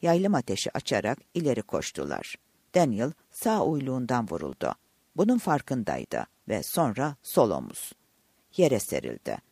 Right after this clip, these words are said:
ve askerler saniyeler içinde onun üzerindeydiler. Botları savruldu.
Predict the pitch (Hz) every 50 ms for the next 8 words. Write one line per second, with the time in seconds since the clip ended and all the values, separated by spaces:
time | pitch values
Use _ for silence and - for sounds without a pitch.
0 | _ - - - - 131 - - - - 87 78 65 65 92 123 160 - _ _
1 | _ - - - 202 196 202 202 202 196 202 202 196 139 101 - - 127 131 147
2 | 170 127 151 165 151 143 131 120 131 117 110 107 104 - 95 82 73 - 87 78
3 | 64 58 58 - - - _ _ _ _ _ _ _ - - 143 - - - 107
4 | 110 107 110 - - 85 78 - 78 69 60 - - -